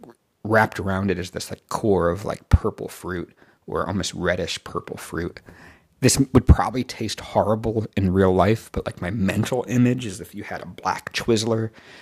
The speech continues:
that had, like, a purple or is wrapped around with, like, a red Twizzler. Um,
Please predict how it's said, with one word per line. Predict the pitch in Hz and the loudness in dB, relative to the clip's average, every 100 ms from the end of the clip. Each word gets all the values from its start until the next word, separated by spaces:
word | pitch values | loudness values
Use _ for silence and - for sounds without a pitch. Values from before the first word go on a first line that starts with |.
| _ | _
that | - - | -8 -4
had, | - 92 | -4 -4
like, | 92 - - | -6 -8 -8
a | 92 - | -10 -8
purple | - - 107 95 110 98 98 95 - | -10 -2 -2 0 0 2 4 4 2
or | 95 90 | -2 -2
is | 90 | -4
wrapped | 92 92 - | -6 -4 -2
around | 95 92 | 0 0
with, | 87 - | -4 -6
like, | 82 - | -10 -10
a | 80 - - | -10 -12 -16
red | - 87 78 101 | -10 -2 0 0
Twizzler. | - - 127 135 151 - - _ _ | 2 2 0 -2 -4 -6 -20 _ _
Um, | - 98 95 | -6 -6 -6